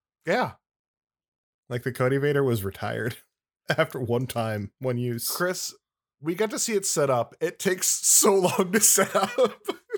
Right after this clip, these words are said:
Speaker 2: It made so much sense why they opened the show with Cody Rhodes, given the setup and teardown for the Cody Vader and the multiple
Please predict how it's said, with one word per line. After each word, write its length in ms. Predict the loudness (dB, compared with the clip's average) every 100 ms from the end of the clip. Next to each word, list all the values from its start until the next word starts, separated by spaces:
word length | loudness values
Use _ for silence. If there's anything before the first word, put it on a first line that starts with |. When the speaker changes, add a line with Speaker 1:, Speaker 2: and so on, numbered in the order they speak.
| 0
Speaker 2:
It 160 | 2
made 220 | 4 4
so 220 | 4 4 4
much 180 | 4
sense 300 | 4 2 2
why 100 | 2
they 160 | 4 4
opened 380 | 4 2 2 2
the 80 | 2
show 160 | 4
with 140 | 2 0
Cody 280 | 0 2 4
Rhodes, 320 | 4 2 0
given 340 | 0 2 2
the 100 | -2
setup 380 | -4 -2 2 2
and 120 | 0
teardown 560 | -4 0 0 2 0 0
for 120 | -4
the 100 | -6
Cody 300 | -4 -2 -2
Vader 400 | -2 -2 -2 -4
and 260 | -2 -2 0
the 80 | 0
multiple 400 | 0 -2 -4